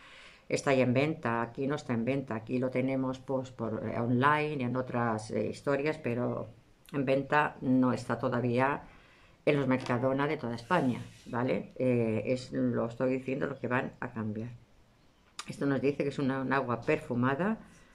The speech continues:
para el cuerpo, eh, trae doscientos mililitros, precio de dos cincuenta. A mí esta me encanta,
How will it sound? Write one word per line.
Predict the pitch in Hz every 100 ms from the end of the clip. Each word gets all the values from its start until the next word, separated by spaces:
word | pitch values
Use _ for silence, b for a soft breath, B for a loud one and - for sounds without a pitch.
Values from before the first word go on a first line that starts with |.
| B _
para | 123 120
el | 113
cuerpo, | 113 156 156 190 208
eh, | - 131 123
trae | 123 135 131
doscientos | 120 156 139 131
mililitros, | 147 143 156 156 143
precio | 147 139
de | 131
dos | 131
cincuenta. | 131 127 156 147
A | 143
mí | 147
esta | 156 -
me | 123 135 170
encanta, | 147 - 123 127 127 - 208